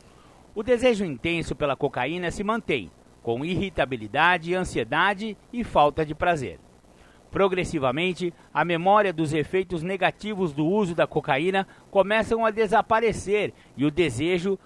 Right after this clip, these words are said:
tende a ficar mais forte, sobretudo em contato com o mesmo ambiente onde usava. O paciente faz um contraste entre a falta de prazer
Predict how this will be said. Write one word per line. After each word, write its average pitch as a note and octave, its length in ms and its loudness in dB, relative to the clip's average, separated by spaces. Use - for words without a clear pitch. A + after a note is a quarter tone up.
tende G3 380 -2
a F#3 120 0
ficar F3 360 -2
mais F3 240 -2
forte, D3 520 0
sobretudo F3 760 -2
em F#3+ 120 -4
contato F#3+ 640 4
com G3+ 200 2
o F3+ 40 -4
mesmo G#3 440 0
ambiente F3 600 -4
onde D#3 300 -2
usava. C#3+ 500 0
O C3+ 80 -6
paciente F3 680 -2
faz F3+ 260 0
um F#3 100 -4
contraste F3 920 0
entre D3+ 540 -4
a A2 120 0
falta G#3+ 400 4
de G#3+ 100 -6
prazer F#3+ 560 -2